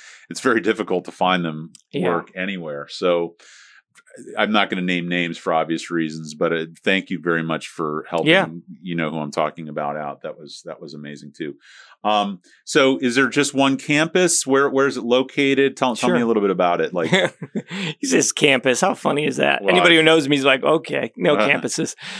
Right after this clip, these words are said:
Speaker 2: It, it's just funny 'cause that's typically a mega church thing.
Speaker 1: Okay.
Speaker 2: Anyways, uh, yeah, we have four houses. We house about thirty-five men. They're right here in the inner city. Um,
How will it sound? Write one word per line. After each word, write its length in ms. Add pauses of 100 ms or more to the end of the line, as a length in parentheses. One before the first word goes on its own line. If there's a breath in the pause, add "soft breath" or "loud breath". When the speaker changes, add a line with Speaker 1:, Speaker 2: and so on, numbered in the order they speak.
(160 loud breath)
Speaker 2:
It, 180
it's 180
just 160
funny 220
'cause 340
that's 320
typically 420
a 60
mega 260
church 380
thing. 160
Speaker 1:
Okay. 100
Speaker 2:
Anyways, 540
uh, 360 (640 loud breath)
yeah, 260
we 160
have 100
four 240
houses. 400
We 120
house 200
about 240
thirty-five 540
men. 480
They're 160
right 180
here 200
in 80
the 120
inner 120
city. 640
Um, 640